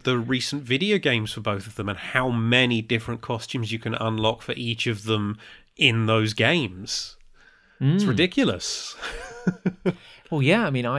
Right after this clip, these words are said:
Speaker 2: I think I've mentioned it before, but I picked up a, a random issue of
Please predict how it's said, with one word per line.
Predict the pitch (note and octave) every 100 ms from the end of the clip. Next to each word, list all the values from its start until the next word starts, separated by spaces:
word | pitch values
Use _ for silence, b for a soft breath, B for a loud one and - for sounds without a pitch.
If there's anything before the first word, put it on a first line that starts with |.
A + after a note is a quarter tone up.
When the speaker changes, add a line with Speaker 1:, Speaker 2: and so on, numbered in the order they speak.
| B2+
Speaker 2:
I |
think | B2 G#2 C3+
I've | -
mentioned | A2 G#2 G#2 -
it | G2+
before, | - - G#3+ F3
but | F#2+
I | D#2 C#3
picked | C#3 A2 -
up | G#2 -
a, | F#2+ F#2 F#2+
a | G#2+
random | G2+ G2 A#2 B2 A2 G2
issue | F2+ - G2+ F#2+ F#2 -
of | F#2+ F2+ F2 F2 F2 F2+